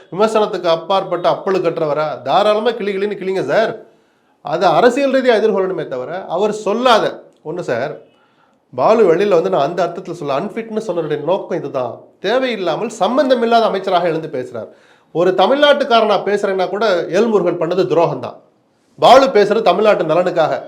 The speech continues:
நீங்க உண்மையிலேயே உங்களுக்கு உணர்வு இருந்திருந்தா நீங்க தமிழனா அமைதியா இருந்திருக்கணும். இல்ல, அரசினுடைய கருத்தை சொல்லணும்னா பொருத்தமான அமைச்சர் எழுந்து சொல்லியிருக்கணும். இந்த ரெண்டுமே இல்லாமல் முருகன் குறுக்கிட்ட போது தான் இயல்பாகவே பாலுக்கு கோபம் வந்தது, அவர் பேசினார். சரிதானே? அப்படி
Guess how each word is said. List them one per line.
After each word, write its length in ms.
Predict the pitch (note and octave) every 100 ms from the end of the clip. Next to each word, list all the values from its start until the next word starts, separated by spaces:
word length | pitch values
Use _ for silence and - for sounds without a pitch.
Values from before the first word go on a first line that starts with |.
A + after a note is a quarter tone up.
| -
நீங்க 220 | D#3+ G3
உண்மையிலேயே 440 | F#3 A#3 C4 B3+ A#3+
உங்களுக்கு 200 | G#3 F3+
உணர்வு 220 | A#3 A#3
இருந்திருந்தா 420 | F#3+ G3 F#3 A3
நீங்க 180 | G#3 F#3
தமிழனா 420 | E3 F3+ A3 G3+
அமைதியா 360 | E3 G3 F#3+ D3+
இருந்திருக்கணும். 380 | C3 A#2+ A#2 - - _ _ _ _ _ _
இல்ல, 600 | D#3+ B3+ C4 B3 F3+ - - C#3+
அரசினுடைய 520 | C4+ C#4 C#4 A#3 F3
கருத்தை 280 | E3 F3+ F#3+
சொல்லணும்னா 560 | E3 D3+ A3 A#3 -
பொருத்தமான 520 | F#3 G#3 - G#3+ G3+ F3+
அமைச்சர் 360 | F3 G3 F#3
எழுந்து 220 | C#3+ C#3+
சொல்லியிருக்கணும். 500 | D#3 B2 A2+ G#2+ G#2+ - _ _ _ -
இந்த 160 | D#3
ரெண்டுமே 320 | G3+ C4+ D4+ D4
இல்லாமல் 420 | C4 A#3 A3+ G#3+
முருகன் 320 | G3+ G#3 G3
குறுக்கிட்ட 320 | F#3 F#3 F3
போது 180 | D#3 E3+
தான் 140 | A3+
இயல்பாகவே 640 | F3 F#3+ F#3 F3+ F3+ F3+ D#3
பாலுக்கு 280 | D#3 D3+
கோபம் 200 | C3+ D3
வந்தது, 340 | C#3+ C#3 G#3+ -
அவர் 240 | C#3 E3+
பேசினார். 540 | - C3 B2+ A2 F#2+ _ _ _ _ _
சரிதானே? 280 | C#3+ C#3 E3 -
அப்படி 240 | - -